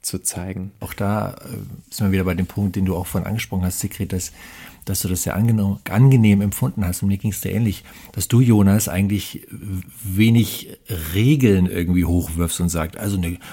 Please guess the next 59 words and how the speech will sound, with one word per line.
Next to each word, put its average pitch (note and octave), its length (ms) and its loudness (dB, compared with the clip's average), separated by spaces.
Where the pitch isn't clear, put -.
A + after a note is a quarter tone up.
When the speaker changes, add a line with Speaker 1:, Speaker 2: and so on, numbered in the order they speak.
Speaker 2:
optimale F#2+ 640 0
stille G2+ 280 -4
Zeit, G#2+ 320 -2
die F#2 80 -8
ist F2 100 -6
so F#2 120 -4
und F2+ 100 2
so F2+ 100 0
lang, A#2+ 380 0
die G2+ 80 2
sieht F2 240 6
so F#2 160 2
und F#2+ 140 4
so F#2 160 0
aus" B2+ 300 2
und A2 80 0
so A2 140 -2
weiter, A2 360 0
sondern G2+ 260 2
dass G2+ 160 0
das - 180 -2
eigentlich G#2+ 360 -2
sehr, G#2+ 520 0
sehr G2+ 320 0
flexibel A#2 760 -2
ist, F#2+ 400 -2
Speaker 1:
Mhm. G2+ 260 -4
Speaker 2:
auf, F#2+ 300 -12
auf - 180 -10
den F#2+ 160 -2
einzelnen G2+ 420 0
Menschen G2+ 360 0
bezogen. F2 480 -4
Wie D#3 180 0
ist D#3+ 200 0
denn F3 100 4
das D#3 160 0
bei C#3 160 0
dir? G2 200 2
Du F#2 60 0
hast G#2 140 0
vorhin C#3 260 0
erzählt, B2 480 0
ja, B2 240 0
also C#3+ 220 0
schon C#3 220 -2
immer C#3+ 140 0
morgens A2+ 360 2
vor - 120 -6
der A#2 80 0
Schule. F2+ 300 -2
Ziehst G2+ 220 -2
Speaker 1:
Mhm. G#2 60 -2
Speaker 2:
du - 20 -
das G#2 160 0
dann F2+ 100 -2
echt - 260 -6
jeden G2 200 0
Tag - 180 -8